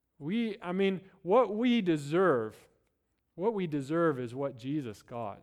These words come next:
It's death on a cross. And, you know, you may think, "Oh, that seems a little harsh. You know, I haven't been that bad of a person." But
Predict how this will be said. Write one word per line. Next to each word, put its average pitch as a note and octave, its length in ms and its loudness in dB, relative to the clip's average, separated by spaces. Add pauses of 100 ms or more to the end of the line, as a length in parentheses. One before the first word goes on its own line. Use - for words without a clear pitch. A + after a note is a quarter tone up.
It's - 120 -20
death C#3+ 380 -8
on A#2+ 100 -12
a A2 60 -16
cross. G2+ 460 -14 (1700)
And, B2+ 100 -12
you B2+ 80 -8
know, C3+ 140 -4
you C#3 140 -4
may D#3 140 0
think, D3 380 -6 (100)
"Oh, D#3 140 -8
that D3+ 180 -8
seems G3+ 220 -14
a F3+ 60 -10
little C#3 180 -6
harsh. C#3+ 440 -10
You C#3 60 -14
know, C3 120 -12
I C#3 80 -10
haven't D3 220 -12
been A#2+ 240 -10
that C3 260 -10
bad A#2+ 240 -6
of A2+ 80 -10
a A2+ 60 -12
person." A2+ 540 -16
But A#2+ 280 -8